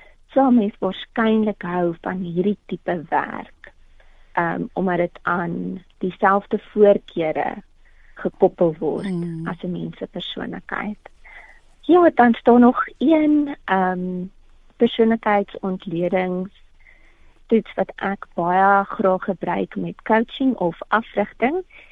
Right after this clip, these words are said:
Speaker 1: en dit is die Enneagram, en dit is spesifiek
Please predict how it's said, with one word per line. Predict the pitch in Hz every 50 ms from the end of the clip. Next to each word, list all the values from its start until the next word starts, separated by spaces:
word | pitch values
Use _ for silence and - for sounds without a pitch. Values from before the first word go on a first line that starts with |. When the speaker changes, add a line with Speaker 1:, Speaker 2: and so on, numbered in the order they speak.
| _ _ _ _ -
Speaker 1:
en | - 196 180 180
dit | - 175 175 -
is | 214 208 - _
die | - 196 180 180 180 196 - -
Enneagram, | - 269 277 262 247 233 208 - - 202 - - - - 202 185 214 -
en | - 190 185 180 180 165
dit | - 196 220 - - -
is | 233 226 226 233 - - _ _
spesifiek | - - 240 - 226 220 - - - - 269 262 -